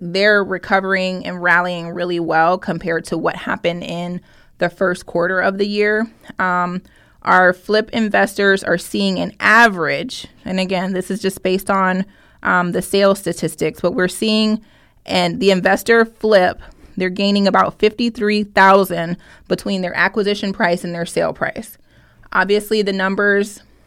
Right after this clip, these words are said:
in the middle of that are gonna be what they, what they spent on the rehab, but an average of fifty-three thousand is what they've seen,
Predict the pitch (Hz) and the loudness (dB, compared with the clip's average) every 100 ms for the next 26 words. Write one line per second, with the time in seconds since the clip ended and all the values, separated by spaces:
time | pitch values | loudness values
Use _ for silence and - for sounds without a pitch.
0 | _ - - 196 196 196 226 254 208 175 | _ -18 -6 -2 0 0 0 2 0 2
1 | 175 170 - 185 180 175 165 180 - 175 | 0 0 -2 -6 -6 -4 -2 -2 -2 -4
2 | 160 - _ - 170 175 170 170 - 170 | -6 -8 _ -6 -4 -2 -4 -6 -6 -6
3 | 175 170 170 170 170 190 247 208 220 220 | -4 -6 -4 -6 -6 -4 -2 -2 -2 -6
4 | - - _ 190 185 196 214 208 226 190 | -16 -20 _ -2 2 2 4 0 -2 -4
5 | 196 202 185 185 185 170 175 185 214 214 | -2 -4 -2 -2 0 2 2 2 2 2
6 | 220 170 180 175 175 170 - 180 180 190 | 0 0 0 0 0 -2 -4 -4 -2 -2
7 | 202 | -4